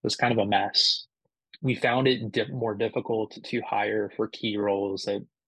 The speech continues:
we wanted to hire for. We found that salary demands at that point in time were astronomical, like, roles that we normally would fill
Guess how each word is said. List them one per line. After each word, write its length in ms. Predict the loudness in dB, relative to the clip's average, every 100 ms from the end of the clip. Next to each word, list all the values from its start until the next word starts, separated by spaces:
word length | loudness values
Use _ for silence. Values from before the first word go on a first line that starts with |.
| -8
we 100 | -4
wanted 180 | -4 -4
to 60 | 0
hire 320 | 2 2 0 0
for. 560 | 4 6 8 8 6 2
We 200 | -4 -4
found 400 | -4 -4 -8 -10 -6
that 420 | -4 -2 0 -2 -6 _ 0
salary 580 | 4 6 8 8 8 6
demands 560 | 4 2 2 2 2 0
at 120 | 2
that 200 | 2 2 -2
point 220 | -8 -6
in 60 | -8
time 400 | -6 -6 -6 -8
were 180 | -6 -2
astronomical, 1040 | 0 0 -2 -4 -4 -4 -2 4 4 4
like, 140 | 2 2
roles 420 | 4 6 4 2
that 280 | 0 0 -2 -6 _ _ _ _
we 100 | -4 -2
normally 520 | -2 0 0 0 0
would 180 | -2 -2
fill 600 | 2 4 4 2 0